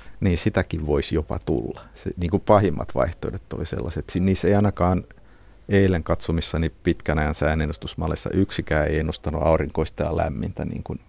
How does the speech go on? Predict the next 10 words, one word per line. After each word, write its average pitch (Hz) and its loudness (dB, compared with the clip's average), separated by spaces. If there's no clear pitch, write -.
pääsiäiseksi, - -6
vaan 85 -4
enemmänkin 85 -2
hyvin 80 0
kylmää 65 0
ja - -2
pahimmat 85 2
ihan 78 -4
talvista. - -2
Että - -18